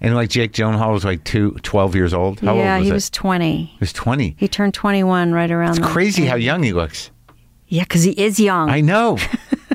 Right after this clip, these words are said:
Speaker 2: They all are. I mean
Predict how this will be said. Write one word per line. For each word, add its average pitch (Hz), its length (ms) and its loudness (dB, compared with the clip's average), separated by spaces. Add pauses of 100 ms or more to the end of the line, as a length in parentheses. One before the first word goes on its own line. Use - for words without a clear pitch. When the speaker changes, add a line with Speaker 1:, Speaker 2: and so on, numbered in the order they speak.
(160)
Speaker 2:
They 226 140 2
all 302 320 4
are. 190 440 2 (540)
I 214 80 2
mean 214 500 4